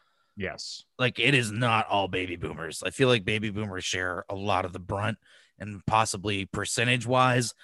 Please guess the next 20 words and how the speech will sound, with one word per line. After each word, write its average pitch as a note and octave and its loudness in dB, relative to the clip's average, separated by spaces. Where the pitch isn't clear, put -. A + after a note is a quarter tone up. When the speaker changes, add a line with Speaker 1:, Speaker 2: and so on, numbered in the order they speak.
Speaker 2:
a B2 4
lot B2+ 8
of C3 4
them C3 2
were B2+ 2
more C3 4
Trumpy C3 4
po-, C3+ 4
potentially. C3+ 4
But, A2 4
um, G2+ 2
there's C3+ 6
still A2 2
a F#2 2
lot A2+ 4
of A2 0
people G#2+ -2
our G#2 4
age G2 0
that G#2 4